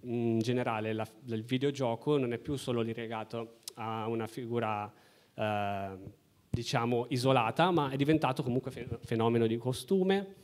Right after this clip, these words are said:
Ci sono fiere, temi a tema videogioco, c'è, grazie anche alle piattaforme online tipo Twitch, eh, ci sono professionalizzate anche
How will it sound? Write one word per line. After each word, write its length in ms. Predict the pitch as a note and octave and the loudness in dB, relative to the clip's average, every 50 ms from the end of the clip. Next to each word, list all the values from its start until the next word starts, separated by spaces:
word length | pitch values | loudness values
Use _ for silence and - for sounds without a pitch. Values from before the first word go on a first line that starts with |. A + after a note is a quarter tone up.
| - - - - - - - | -20 -20 -20 -20 -20 -20 -14
Ci 120 | - - A#2+ | -8 -6 -6
sono 560 | - - B2+ B2 B2 A#2+ A2+ A2+ A2 G#2 G2+ | -2 0 2 2 4 4 4 2 2 0 -2
fiere, 440 | - - C#3+ C#3 C#3 C3+ C3+ C3+ C3+ | -2 2 2 4 4 4 4 2 0
temi 760 | - C3 B2+ A#2+ B2 B2 A#2+ A#2+ A#2+ A#2 A2 A2 A2 G#2+ G#2 G2+ G2+ G2+ G2 G2 F#2+ F#2+ F#2+ F#2+ F#2 G2 F#2+ G2 - | 0 0 0 2 2 2 2 0 0 0 0 -2 -2 -4 -6 -6 -8 -12 -14 -16 -16 -16 -16 -16 -16 -16 -18 -18 -12
a 100 | - A2 | -12 -8
tema 220 | - - B2+ A#2+ A2+ | -4 -2 0 0 0
videogioco, 880 | A#2 B2 C#3+ E3 D#3+ F3+ F#3 F#3 F#3 F#3 - F#3 F#3 F#3 F3+ E3+ - - - | -2 0 -2 0 0 2 0 0 0 0 0 2 2 2 2 0 -4 -8 -12
c'è, 800 | - - C3 A#2+ A2+ A2 G#2+ G#2 G2+ G2+ G2+ G2 G2 G2+ G2+ A2 | -6 -4 -2 -2 0 0 -2 -2 -4 -4 -6 -8 -10 -10 -12 -12
grazie 380 | A#2 A#2+ B2+ B2 B2 - - C3+ | -6 -2 -2 -2 -2 0 2 2
anche 800 | B2+ C3 C3 B2+ - C3 B2 B2 A#2 A2 - - - - - _ _ | 4 4 2 2 2 4 4 4 4 2 -2 -10 -20 -20 -20 _ _
alle 160 | A2 A2+ A2+ | -2 -2 0
piattaforme 640 | A#2 A#2+ - - A2+ - - C3 B2+ A#2+ A#2 A#2+ A#2+ | 0 0 -2 -2 -4 0 2 4 4 4 4 2 2
online 440 | A#2+ B2 B2 B2 B2 A#2+ A#2 A#2+ | 2 2 2 4 6 6 6 6
tipo 220 | A#2 - - - A#2 | 4 6 6 6 6
Twitch, 460 | B2 B2+ B2 A#2+ - - - - - - _ _ _ _ _ _ _ _ _ _ _ _ _ - - _ - | 6 2 -2 -2 -4 -6 -8 -8 -10 -14 _ _ _ _ _ _ _ _ _ _ _ _ _ -20 -20 _ -4
eh, 560 | - G#2+ G#2+ G#2 G#2 G#2 G2+ G2+ G2 G2 G#2 - | -2 -2 -2 -2 -4 -4 -6 -8 -10 -12 -16 -14
ci 120 | - - C3 | -6 -4 0
sono 160 | - E3 D3+ | 4 4 4
professionalizzate 1000 | D3+ - D3+ D3+ D#3+ D3 - - C#3+ C3 B2 A#2 A#2 - - C3 A#2+ A2 - A#2 | 6 4 2 2 2 2 4 4 4 4 4 2 0 0 0 0 0 0 -2 -4
anche 460 | G#2+ G#2 G#2+ G#2 - A#2 G#2 G2+ | -4 -4 -6 -4 -4 -6 -6 -6